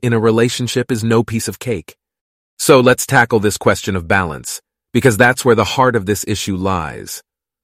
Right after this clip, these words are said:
Supporting an addict while also safeguarding your own well-being is a delicate balancing act. And let's face it,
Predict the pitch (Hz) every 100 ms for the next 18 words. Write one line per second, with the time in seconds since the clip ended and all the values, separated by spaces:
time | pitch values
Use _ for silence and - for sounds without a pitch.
0 | _ - 135 143 147 147 131 113 123 127
1 | 98 87 107 107 117 117 107 95 - 123
2 | 127 - 98 95 98 95 - 104 98 101
3 | 98 90 107 113 110 113 - _ - 110
4 | 98 87 113 113 113 90 104 101 101 87
5 | 82 76 69 62 - - _ _ _ _
6 | - 110 120 - - 110 - - -